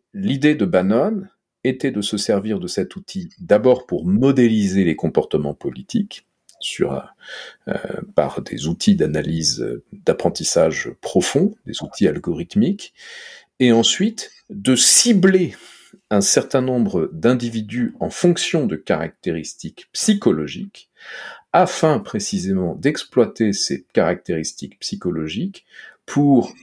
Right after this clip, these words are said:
orienter leur comportement, euh, leur comportement électoral.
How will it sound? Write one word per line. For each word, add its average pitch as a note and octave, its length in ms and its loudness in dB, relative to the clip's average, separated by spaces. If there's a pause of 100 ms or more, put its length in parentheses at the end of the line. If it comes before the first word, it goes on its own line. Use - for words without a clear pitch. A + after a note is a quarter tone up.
(180)
orienter A#2 720 4 (240)
leur F2+ 240 0
comportement, G#2 840 2
euh, D#2+ 140 -2
leur - 240 -4
comportement F2+ 680 -4
électoral. - 640 -6